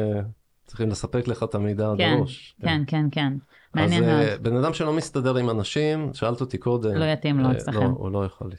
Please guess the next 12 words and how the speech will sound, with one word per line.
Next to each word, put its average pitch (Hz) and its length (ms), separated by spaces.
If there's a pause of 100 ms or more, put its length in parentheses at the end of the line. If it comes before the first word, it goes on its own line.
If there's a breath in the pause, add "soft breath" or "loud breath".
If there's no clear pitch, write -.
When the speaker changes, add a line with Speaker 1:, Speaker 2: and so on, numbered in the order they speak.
Speaker 1:
לעבוד - 200
Speaker 2:
אז 156 120
באמת 165 120
אתה 175 100 (100)
Speaker 1:
באפלייד. 165 140
Speaker 2:
מוביל 160 200
אותי 170 180
לשאלה 151 360
של 151 160
מה 170 180
מיוחד 185 480
בעבודה 151 460